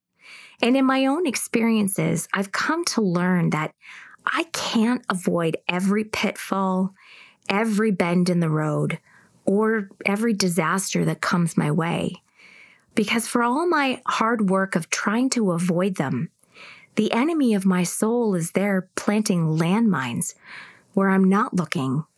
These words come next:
and where I can't see them. So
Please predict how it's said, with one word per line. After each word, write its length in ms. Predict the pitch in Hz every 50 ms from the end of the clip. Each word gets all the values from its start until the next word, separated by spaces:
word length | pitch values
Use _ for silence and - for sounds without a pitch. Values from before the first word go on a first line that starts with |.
| _ -
and 140 | 196 190 185
where 180 | 190 196 196
I 120 | 190 170 165
can't 380 | - - - - 214 202 -
see 260 | - - - - 226 247
them. 380 | - - - - - - - - _ _ _ _ _ _ _ _ _ _ _ - - - - - - - - - - - - -
So 680 | - - - - - 208 202 202 208 208 202 202 196